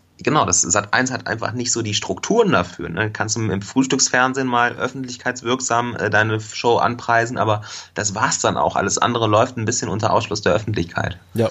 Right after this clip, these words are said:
Speaker 2: und wer um fünf Uhr dreißig, äh, das Frühstücksfernsehen anguckt, der guckt wahrscheinlich nicht mehr um zweiundzwanzig Uhr fünfzehn, äh, oder um dreiundzwanzig Uhr fünfzehn Late Night Berlin oder sonst irgendwelche Sat eins Shows.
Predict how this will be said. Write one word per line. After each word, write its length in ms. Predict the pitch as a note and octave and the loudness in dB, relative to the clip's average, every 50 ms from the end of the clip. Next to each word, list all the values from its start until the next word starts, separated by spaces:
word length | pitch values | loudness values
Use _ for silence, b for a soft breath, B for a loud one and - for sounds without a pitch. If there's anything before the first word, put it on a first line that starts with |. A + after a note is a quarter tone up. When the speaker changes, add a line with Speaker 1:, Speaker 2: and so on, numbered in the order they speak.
| - B2 | -2 -4
Speaker 2:
und 100 | B2+ A2+ | 0 2
wer 120 | A2+ A#2 | 2 2
um 100 | A#2+ B2 | 2 2
fünf 240 | G#2 - C#3+ D3 - | 2 2 0 0 2
Uhr 80 | C#3 C#3 | 0 0
dreißig, 640 | A#2 A#2+ A#2+ B2+ B2 - - B2+ B2 A#2 - - | 2 4 4 4 2 2 0 -2 -2 -2 -4 -4
äh, 180 | F2 G2 A2 G#2 | 0 0 2 2
das 140 | G#2+ G2+ - | 0 0 0
Frühstücksfernsehen 720 | - D3+ D3+ - C3+ A#2+ - - A2+ A2 A2 G#2+ G#2 G2+ | -2 -2 -2 -2 -4 -4 0 2 4 4 4 4 2 2
anguckt, 420 | F#2+ G#2 G#2+ - C3+ C3 - - - | 2 2 2 0 -2 -4 -4 -2 -2
der 120 | A2+ G#2+ | -2 -2
guckt 200 | - - B2 - | -2 -6 -8 -6
wahrscheinlich 420 | - A#2 A2 A2+ A2+ A#2+ B2+ B2 A#2 | -4 0 2 2 2 4 2 2 2
nicht 20 | |
mehr 100 | B2+ A#2+ | 2 0
um 100 | A#2+ A2 | 0 0
zweiundzwanzig 600 | - - A2+ A#2+ A#2+ B2 - - A#2+ A#2+ A#2 A2+ | -2 -2 0 0 0 0 0 0 0 0 2 0
Uhr 80 | A#2 A2 | -2 -2
fünfzehn, 720 | - - B2 B2+ A#2+ - - - B2+ A#2+ A#2+ B2 A#2+ A#2+ | 0 0 0 0 0 -2 -2 0 2 4 4 4 2 2
äh, 140 | A2+ - F#2 | 0 0 2
oder 240 | A#2 A#2 A2+ A#2 A2+ | 2 4 4 4 4
um 80 | A2+ A2 | 4 4
dreiundzwanzig 560 | G#2+ G#2 A2 A2+ A2 A#2+ A#2+ A#2 A2 A#2 A2+ | 4 2 2 2 2 0 0 0 0 0 -2
Uhr 80 | A2+ | -2
fünfzehn 400 | G#2+ - B2 A#2+ - - - A#2 | -2 0 -2 -2 0 0 2 2
Late 240 | A#2 A2+ A2+ A#2 B2+ | 4 4 4 4 4
Night 160 | B2 A2+ G#2+ | 2 0 2
Berlin 320 | - A2 G#2+ A2+ B2 B2+ A#2 | 2 2 2 4 2 2 2
oder 140 | A2+ A2 G2+ | 0 0 2
sonst 280 | A#2 C3 B2+ - - | 0 0 0 -2 -4
irgendwelche 400 | F#2 G#2+ A2 G#2+ G#2+ G2 F#2 G#2 | -4 -4 -2 -2 -2 -2 -2 -4
Sat 180 | F#2+ G2+ G2 - - | -2 0 0 0 0
eins 120 | G2+ G2+ | -2 -4
Shows. 320 | - - G2+ G2 - - | -6 -8 -8 -8 -8 -10